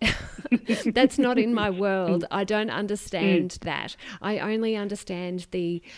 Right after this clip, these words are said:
Speaker 1: "Let's go for this and let's be very scientific about our methods and disciplined so that we will enter and exit and position size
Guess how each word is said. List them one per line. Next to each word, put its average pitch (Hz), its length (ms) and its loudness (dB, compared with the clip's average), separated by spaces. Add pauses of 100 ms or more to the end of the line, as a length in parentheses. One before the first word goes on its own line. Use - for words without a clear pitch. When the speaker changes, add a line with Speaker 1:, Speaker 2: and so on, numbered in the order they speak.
(100)
Speaker 1:
"Let's 214 320 -2
go 202 460 0
for 254 120 0
this 202 400 0 (200)
and 196 180 -4
let's 190 240 -4
be 185 160 0
very 185 300 0
scientific 190 760 -6
about 226 300 -2
our 214 120 -2
methods 190 480 -6 (200)
and 180 260 -4
disciplined 214 760 -2 (120)
so 196 220 0
that 185 160 -2
we 196 160 4
will 180 240 0
enter 214 240 -2
and 190 320 -4
exit - 540 -8 (120)
and 180 180 -8
position 180 440 -4
size 156 400 -10